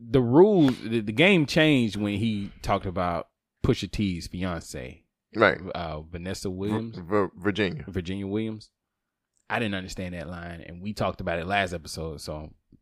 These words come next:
Speaker 1: people explained it. Um, Pusha talked about Drake's whole family,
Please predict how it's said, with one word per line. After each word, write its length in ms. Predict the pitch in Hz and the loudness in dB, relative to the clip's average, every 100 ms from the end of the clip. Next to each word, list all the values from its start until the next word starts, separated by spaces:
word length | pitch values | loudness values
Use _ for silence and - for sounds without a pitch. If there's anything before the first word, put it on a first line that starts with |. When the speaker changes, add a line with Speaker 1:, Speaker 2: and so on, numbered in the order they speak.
| _ _ _ _ _ | _ _ _ _ _
Speaker 1:
people 260 | - 101 82 | -6 -6 -6
explained 480 | - - 95 90 76 | -8 -8 -6 -6 -8
it. 100 | - _ _ _ _ _ | -12 _ _ _ _ _
Um, 400 | 107 110 104 95 - _ _ _ _ _ - - - _ _ _ _ | 0 2 0 -4 -16 _ _ _ _ _ -20 -20 -20 _ _ _ _
Pusha 360 | 226 262 202 127 | 4 6 4 4
talked 300 | 135 113 - | 6 6 4
about 380 | 101 98 90 - _ _ _ _ _ _ - | 2 4 2 -2 _ _ _ _ _ _ -14
Drake's 380 | 98 113 113 - | 2 4 4 0
whole 440 | - - 139 123 | -12 0 2 4
family, 640 | 101 - 123 123 87 82 | 0 -4 -4 -2 -6 -14